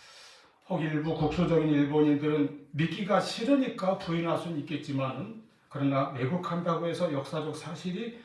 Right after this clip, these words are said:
변하는 것은 아닙니다. 우리나라가 천구백사십오 년 팔월 십오 일에 해방이 되었습니다. 아마 여기 계신 몇몇 분 제외하고는 그때에 태어나지도 않았습니다. 그 사건을 본 적도 없고 경험한 적도 없습니다.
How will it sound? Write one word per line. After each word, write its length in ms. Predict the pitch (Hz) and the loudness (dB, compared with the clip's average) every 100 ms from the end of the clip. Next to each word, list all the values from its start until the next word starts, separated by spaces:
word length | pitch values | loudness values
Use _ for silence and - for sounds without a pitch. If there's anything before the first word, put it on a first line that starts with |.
| - | -12
변하는 460 | 147 139 135 135 135 | -4 0 2 0 -2
것은 280 | - 196 | -6 -6
아닙니다. 540 | - 135 135 - - - _ _ _ _ _ _ - - | -6 -8 -8 -12 -20 -20 _ _ _ _ _ _ -20 -6
우리나라가 400 | 156 160 156 156 | -2 4 6 6
천구백사십오 640 | 160 165 151 156 165 156 | 4 0 0 0 -2 -2
년 140 | 165 - | -2 0
팔월 280 | 170 170 | 2 2
십오 320 | - 180 165 165 | 2 -2 -2 0
일에 160 | 160 | 0
해방이 560 | 160 165 156 165 - - | 0 0 0 -2 -6 -6
되었습니다. 760 | 151 143 135 - 135 131 - - - _ - - - | -4 -2 -4 -6 -12 -14 -14 -18 -20 _ -20 -20 -8
아마 220 | 190 190 165 | 2 4 6
여기 200 | 170 170 | 4 0
계신 480 | 165 170 151 - - - | 0 -2 -4 -10 -10 2
몇몇 480 | 156 170 196 185 | 6 6 4 0
분 220 | 208 190 131 | 0 0 0
제외하고는 840 | 151 160 147 147 151 147 - - | 0 2 2 2 0 0 -4 -12
그때에 600 | - - - 147 135 - - - _ _ | -8 -6 -2 -2 0 -4 -8 -20 _ _
태어나지도 760 | - 220 220 190 165 165 170 156 | -2 0 2 2 2 0 -4 -4
않았습니다. 640 | 139 135 - - - - - _ _ _ - | -2 -4 -6 -16 -18 -20 -20 _ _ _ -14
그 120 | 131 | -2
사건을 680 | 139 139 151 139 139 135 - | 0 0 0 0 0 -4 -4
본 220 | 147 143 | 0 2
적도 300 | 156 151 170 | 2 -2 -4
없고 180 | 165 170 | -2 -4
경험한 360 | 151 151 156 156 | -2 -4 -4 -6
적도 280 | 156 170 | -8 -6
없습니다. 460 | 139 - 127 127 | -8 -8 -14 -16